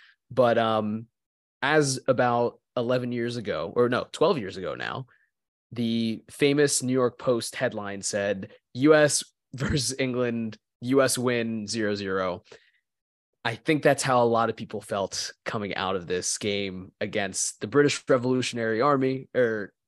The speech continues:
I guess it would be the opposite. Um, uh, history escaped me, but you know what I'm trying to say. Nil-nil, U S England. I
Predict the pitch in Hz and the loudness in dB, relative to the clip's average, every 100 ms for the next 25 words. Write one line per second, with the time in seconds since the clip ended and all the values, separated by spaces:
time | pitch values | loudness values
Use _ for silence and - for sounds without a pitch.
0 | 95 - 110 104 98 92 101 123 120 - | -12 -8 -6 -6 -8 -4 0 0 0 -2
1 | 117 101 - _ - 120 110 98 90 104 | -2 -4 -10 _ -4 -2 0 -2 -6 -14
2 | 123 _ _ _ 98 - 113 110 - 95 | -18 _ _ _ -6 -6 -6 -6 -6 -8
3 | - 143 127 123 113 - - 170 160 - | -2 0 0 -2 -6 -10 2 4 4 0
4 | - 139 156 143 127 135 120 110 87 - | -4 0 2 4 2 0 -2 -2 -8 -10
5 | - - - _ _ _ _ _ _ 127 | -16 -20 -20 _ _ _ _ _ _ 0
6 | 147 180 151 139 127 131 _ _ - 123 | 4 6 8 6 4 0 _ _ -6 0
7 | 123 - 113 107 104 98 - _ _ _ | 0 0 -4 -4 -6 -8 -12 _ _ _
8 | _ _ _ _ _ _ _ _ _ _ | _ _ _ _ _ _ _ _ _ _
9 | _ _ - 120 | _ _ -2 0